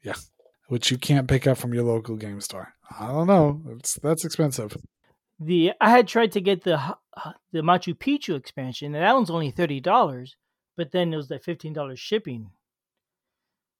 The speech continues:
Speaker 2: You know, it makes it a, from a thirty dollar expansion to a forty-five dollar expansion for, I think, something like ten chips.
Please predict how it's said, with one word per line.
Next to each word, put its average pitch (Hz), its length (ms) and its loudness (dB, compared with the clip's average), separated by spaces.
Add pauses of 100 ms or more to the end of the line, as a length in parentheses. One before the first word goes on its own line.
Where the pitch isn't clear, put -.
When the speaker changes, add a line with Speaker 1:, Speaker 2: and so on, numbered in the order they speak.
(120)
Speaker 2:
You 156 120 -8
know, 127 100 -10
it 131 40 -10
makes 165 220 -4
it 156 100 -4
a, 131 100 -8 (200)
from 147 200 -14
a 127 60 -10
thirty 156 240 -4
dollar 147 240 -2
expansion 151 420 -6
to 143 80 -10
a - 40 -14
forty-five 143 400 -6
dollar 139 160 -6
expansion 147 560 -4
for, - 160 -8
I 131 80 -4
think, 233 260 0
something 160 240 -6
like 135 240 -10 (560)
ten 151 220 -2
chips. - 400 -6